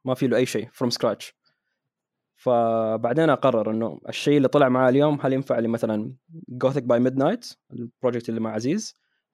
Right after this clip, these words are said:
ولا سكيلتون كراود، ولا أي شيء تاني مثلًا أحطه حق أي شيء تاني مختلف. فأبدأ أخبص أسوي اللي يطلع معايا، وبعدين أشوف، أشوف تناسب، تناسب أي مشروع، الصوت نفسه حق،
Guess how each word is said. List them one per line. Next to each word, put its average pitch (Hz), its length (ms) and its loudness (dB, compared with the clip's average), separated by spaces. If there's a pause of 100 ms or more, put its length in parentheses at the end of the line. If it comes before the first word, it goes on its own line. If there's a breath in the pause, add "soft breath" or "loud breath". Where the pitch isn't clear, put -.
ولا 120 200 2
سكيلتون 135 320 -2
كراود، 160 240 2
ولا 139 160 6
أي 131 100 6
شيء 131 160 0
تاني 123 240 0
مثلًا 107 280 -2
أحطه - 260 -10
حق 113 160 -4
أي 110 100 -2
شيء 113 160 -6
تاني 107 200 -6
مختلف. 104 440 -6 (840)
فأبدأ 113 600 0 (1400)
أخبص 139 580 -2 (380)
أسوي 120 260 0
اللي 117 100 0
يطلع 117 200 -2
معايا، 127 440 -2 (580)
وبعدين 127 260 0
أشوف، 131 280 -2
أشوف 127 200 -4
تناسب، 120 680 -4
تناسب 123 280 -2
أي 117 100 2
مشروع، 113 400 0 (260)
الصوت - 320 -2
نفسه 123 220 -2
حق، 113 140 -2